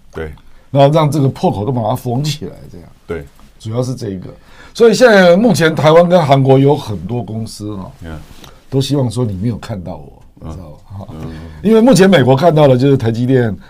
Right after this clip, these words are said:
Speaker 2: 联发科跟日月光嘛。
Speaker 1: 对。
Speaker 2: 啊，那其他事实上还有很多公司啊。
Speaker 1: 嗯。
Speaker 2: 啊，那美国当然知道这很多公司是有破口的嘛。
Speaker 1: 是。
Speaker 2: 那是要就，就是希望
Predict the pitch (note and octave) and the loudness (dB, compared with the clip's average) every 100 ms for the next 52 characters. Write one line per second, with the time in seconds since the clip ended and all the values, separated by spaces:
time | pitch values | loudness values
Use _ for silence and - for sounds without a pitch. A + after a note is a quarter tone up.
0 | - - A#2+ B2 B2 B2+ A#2+ B2 A2+ B2 | -16 -6 -2 0 0 0 -2 -2 -2 -4
1 | G#2 G2+ G2 F#2 E2+ - E2+ D#2+ - - | -4 -6 -8 -8 -10 -12 -12 -12 -16 -20
2 | - - - E3+ - C#3 E3 E3+ - - | -20 -20 -10 -10 -6 -2 0 0 -4 -10
3 | F3 D#3 B2+ D3 B2 F2+ A2 G#2 G2+ - | -4 -2 -2 -4 -6 -10 -10 -10 -12 -14
4 | F2+ E2 - E2 E2 D2 E2+ - - - | -16 -18 -20 -16 -14 -14 -18 -20 -20 -20
5 | - _ - E3+ D3+ - - - - _ | -20 _ 2 2 2 -4 -20 -20 -20 _
6 | _ _ _ _ _ _ - C3+ C3+ F3+ | _ _ _ _ _ _ 0 2 4 6
7 | F#3 D#3 D3+ E3 D3 E3 - G#2+ C3+ C#3 | 6 4 2 2 2 -2 -2 -2 0 0
8 | C3 B2+ B2 B2+ F2 - A#2+ - - - | -4 -6 -10 -10 -10 -12 -14 -14 -20 -20
9 | C2+ B1+ - - D#2 - - _ - - | -20 -20 -20 -16 -16 -18 -20 _ -20 -8
10 | C#3+ C#3 D#3 C#3 C3 D3 C#3 C3+ C#3+ C#3+ | -4 -2 2 2 2 0 0 0 -2 -2
11 | C3 D3 C3 A#2 | 0 0 0 -2